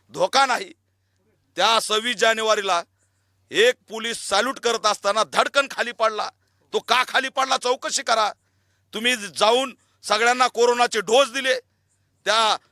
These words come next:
डोसच्या नावाखाली तीन तीन डोस ठोकले. आज हे पोरं पटापटा खाली पडायला लागलेत, पोलीस खाली पडायला लागलेत. हे कशाचे परिणाम आहेत? एकदा राज्याचा अहवाल काढा,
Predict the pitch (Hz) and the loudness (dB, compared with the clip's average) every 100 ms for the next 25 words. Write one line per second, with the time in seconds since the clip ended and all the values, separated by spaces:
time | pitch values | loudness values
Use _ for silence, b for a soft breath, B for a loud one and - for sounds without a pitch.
0 | _ 123 220 240 254 247 247 247 240 233 | _ -2 2 2 2 2 4 2 0 -2
1 | 233 240 233 294 285 277 269 - 254 254 | -4 -8 -6 -4 0 2 2 0 -6 -2
2 | 262 220 _ _ _ _ _ _ - 240 | -2 -2 _ _ _ _ _ _ 0 0
3 | 208 240 - 226 254 226 214 - _ - | 2 -2 0 2 2 2 -2 -6 _ -4
4 | 220 262 262 254 254 - 254 262 247 240 | 0 0 0 -2 -2 -2 -2 2 2 2
5 | 240 240 - 240 311 - - 254 254 247 | 2 0 -2 -4 -2 -2 -2 -4 0 0
6 | 247 233 226 226 _ _ - 233 247 233 | 0 -2 -2 -4 _ _ -6 -2 -2 0
7 | 302 349 339 330 330 339 320 254 _ _ | 0 0 -2 -2 0 -4 -2 -4 _ _
8 | _ 208 233 262 240 233 294 311 285 269 | _ -2 2 2 2 2 0 2 2 2
9 | 285 339 339 330 | 2 0 -2 -2